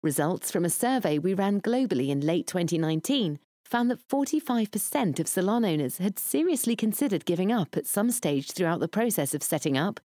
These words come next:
running, and growing their business. Shockingly, the majority of those who nearly put the key in the door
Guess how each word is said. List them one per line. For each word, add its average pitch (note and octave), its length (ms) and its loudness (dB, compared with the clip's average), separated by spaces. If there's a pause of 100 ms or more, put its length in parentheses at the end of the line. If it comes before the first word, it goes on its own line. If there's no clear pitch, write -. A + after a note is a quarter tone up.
(280)
running, A3 460 0
and F3 160 -2
growing A3 320 2
their F#3 140 2
business. D3+ 560 -2 (640)
Shockingly, D#3+ 680 0 (200)
the B3 60 0
majority A#3+ 600 0
of D3+ 100 -4
those C#3 280 2
who F#3 100 0
nearly A#3 320 2
put - 160 -4
the F#3 80 -4
key B3 240 -2
in F3+ 140 2
the E3 40 2
door E3+ 400 0